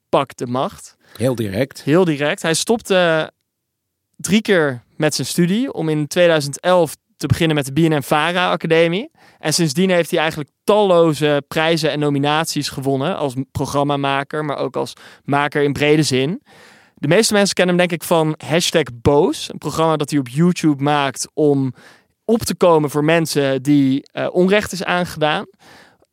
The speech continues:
Speaker 1: Onze gast vandaag is Tim Hofman.
Speaker 2: Eh, ja, Tim, ik, eh, ter voorbereiding keek ik, eh, wat dingen, eh, van jou terug. Maar ook onder andere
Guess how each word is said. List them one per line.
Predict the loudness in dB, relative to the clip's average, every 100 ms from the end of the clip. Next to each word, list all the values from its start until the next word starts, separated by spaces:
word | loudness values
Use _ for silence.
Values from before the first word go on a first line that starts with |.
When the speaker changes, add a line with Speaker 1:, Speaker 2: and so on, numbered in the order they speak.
| _
Speaker 1:
Onze | -2 0
gast | 2 0 0 0
vandaag | 0 2 0 -4
is | -2 -2 -2 -8 _ _
Tim | 4 4
Hofman. | 4 0 0 -4 -4 -8 _ _ _ _
Speaker 2:
Eh, | -6 -2 0 0 2
ja, | 2 2
Tim, | 2 2 0 _ _ _
ik, | -4 -4 _
eh, | -4 0 2 0 -2 -10 -8
ter | -6
voorbereiding | -2 -2 0 2 2 0 -2
keek | -4 -4
ik, | -6
eh, | -6
wat | -6 -6
dingen, | -4 -4 -6 -8 -12
eh, | _ -16
van | -10
jou | -8 -8
terug. | -6 -6 -6 -6
Maar | -4 -4
ook | -6 -6
onder | -6 -4
andere | -2 -2 0 -2 -4